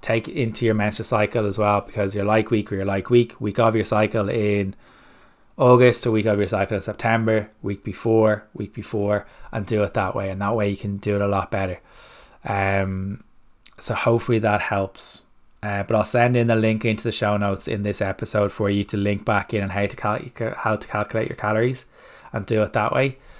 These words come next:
Um, so hopefully that helps you.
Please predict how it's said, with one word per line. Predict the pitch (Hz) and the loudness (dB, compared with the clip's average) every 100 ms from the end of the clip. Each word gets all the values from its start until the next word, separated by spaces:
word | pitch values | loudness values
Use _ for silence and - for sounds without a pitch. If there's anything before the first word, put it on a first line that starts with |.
| - - - | -20 -18 -6
Um, | 107 104 104 101 98 98 98 95 - _ _ | -2 2 4 2 0 -2 -4 -6 -10 _ _
so | - 104 | -10 -6
hopefully | - 110 117 | 0 0 0
that | 104 98 | 0 0
helps | 98 101 - - | 0 -2 -4 -6
you. | 101 131 | -2 -4